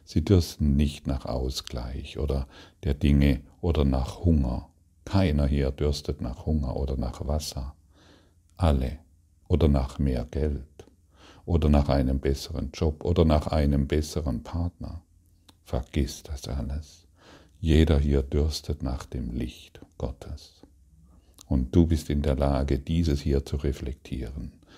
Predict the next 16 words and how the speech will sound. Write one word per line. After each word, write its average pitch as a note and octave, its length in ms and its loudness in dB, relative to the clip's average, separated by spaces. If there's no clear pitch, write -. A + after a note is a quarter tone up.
Du, D#2 540 6
genau C2+ 400 -2
du, D#2+ 440 0
der C2+ 260 -2
heute D#2 400 2
hier C#2+ 280 2
zuhört, D2+ 540 0
bist - 320 -2
in D2+ 140 -2
der C2+ 120 0
Lage, C#2+ 440 0
dies D2 280 -2
der C2 160 -4
Welt C2 300 0
zu C#2 140 -6
geben. B1 480 -8